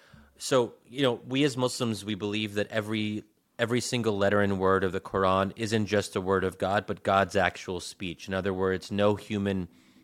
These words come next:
mediation. Prophet Muhammad didn't write or speak parts of it. So it is, so, but even if you have something that is God's exact speech,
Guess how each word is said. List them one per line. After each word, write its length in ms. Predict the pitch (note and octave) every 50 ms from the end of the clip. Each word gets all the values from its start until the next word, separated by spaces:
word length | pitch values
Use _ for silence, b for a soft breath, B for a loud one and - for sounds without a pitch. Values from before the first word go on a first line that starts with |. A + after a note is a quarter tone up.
| b b
mediation. 840 | A2 A2 A2 G2+ G2+ F#2+ F#2 G2 A2 A2 - - B2 A#2 A2 G#2+ G2+ b b b b b b b b b b
Prophet 300 | - B2 G#2 G2+ A2+ G#2+
Muhammad 600 | G2+ G2+ - - G#2+ G#2 G2+ G2+ G2+ G2+ F#2+ F2+
didn't 500 | F2 G2+ G2+ G2 G2 F#2+ F#2+ G2 F#2+ - _ _ _
write 540 | - G2 F#2 F#2 G2 G2 G2 G2 F#2+ - - G#2+
or 260 | F#2 G#2 G2+ F#2+ F#2+ F2+
speak 400 | - - - - G#2 G2 - _
parts 380 | - A2 G2+ F#2+ - - -
of 100 | G#2 F2+
it. 240 | G2+ G2 F#2+ - b b b b b b b b b b b b b b _ _ _ _ -
So 580 | - - - C3 A#2+ A#2 A#2 A#2 A2+ G#2+ G2 - _ _ _
it 120 | C3 C3 C3
is, 220 | E3+ F#3+ D#3+ - -
so, 320 | - - C3 A#2 A2+ G2 - _ _ _ _ _ _ _
but 140 | C#3 C3+ B2+
even 320 | E3 F3+ F#3+ F#3 G3+ F#3+
if 160 | F3+ - -
you 60 | D#3
have 240 | C#3+ B2+ D3 C#3 -
something 720 | - - - B2+ B2+ A#2+ - A#2+ G#2 G2+ G2 G2 G2 G2 G2+
that 160 | A2+ G#2+ G#2+
is 180 | G#2+ G2+ F#2
God's 380 | F#2 - A2 G#2+ A2+ A2+ G#2 A2
exact 500 | A2 F2+ F#2+ F#2 G#2 G#2 G2+ G2+ - -
speech, 680 | - - - - C3 C3+ B2 G#2+ - - - - -